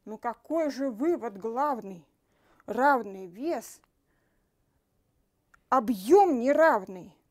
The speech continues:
Понимаешь, Герон, я сейчас открыл закон. Тот закон совсем простой. Тело вытеснит. Постой, говоришь, объем неравный.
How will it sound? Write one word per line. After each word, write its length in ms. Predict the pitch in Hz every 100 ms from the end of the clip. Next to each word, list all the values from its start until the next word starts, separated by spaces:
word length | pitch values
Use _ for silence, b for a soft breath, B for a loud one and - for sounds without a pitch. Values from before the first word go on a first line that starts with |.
| _
Понимаешь, 640 | - 196 190 254 403 381 285
Герон, 540 | 240 277 262 208 - _ _ _ -
я 260 | 190 339
сейчас 520 | 415 339 262 381 403 359
открыл 340 | 349 339 339
закон. 540 | 277 285 - 214 175 _ _ _ _ _ _ b b b b b
Тот 160 | 277 247
закон 340 | 339 349 440 539 _ -
совсем 440 | - 240 - 381
простой. 560 | 415 415 - 196 151 156 _ _ _ _ _ _ _ _
Тело 460 | - 311 339 320 262
вытеснит. 760 | 190 294 359 311 - 285 277 _ _ _ _ _ _
Постой, 800 | 220 285 - - 190 262 359 - _ _ _ _
говоришь, 460 | 190 254 254 311 -
объем 520 | 262 233 175 277 392
неравный. 600 | 392 381 349 262 190 180